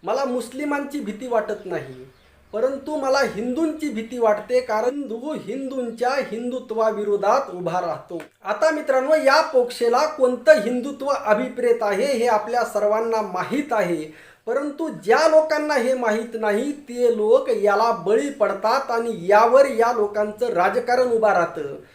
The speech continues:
यांनी केवळ हिंदुत्वासाठी, जर हिंदू धर्मासाठी जर राजकारण केलं असतं, तर माझ्यासारखा एक सच्चा हिंदूसुद्धा पोक्षेंच्या पाठीमागं उभा राहिला असता,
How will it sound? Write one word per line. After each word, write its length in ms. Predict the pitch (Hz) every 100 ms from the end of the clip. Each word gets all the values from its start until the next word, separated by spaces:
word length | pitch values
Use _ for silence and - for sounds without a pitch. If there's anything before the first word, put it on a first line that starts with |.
| _ _ _
यांनी 420 | 156 208 269 294 330
केवळ 440 | - 262 262 311
हिंदुत्वासाठी, 960 | 262 196 247 320 320 311 311 269 - 277
जर 200 | 277 302
हिंदू 400 | 190 240 247 247
धर्मासाठी 600 | 220 247 302 285 254 269
जर 180 | 262
राजकारण 540 | 214 208 254 247 254 254
केलं 340 | 247 233 220
असतं, 440 | 208 190 - 269 311 - - -
तर 140 | 233 233 190
माझ्यासारखा 800 | 208 226 254 - 247 240 254 262
एक 300 | 254 247 233
सच्चा 440 | 226 233 - 269
हिंदूसुद्धा 1000 | 233 202 233 269 262 - 180 160 226 330 - - -
पोक्षेंच्या 680 | 220 233 - 240 233 226 254
पाठीमागं 680 | 277 226 208 214 233 214 214
उभा 400 | 208 175 180 262
राहिला 240 | 240 220
असता, 460 | 202 180 - 185 170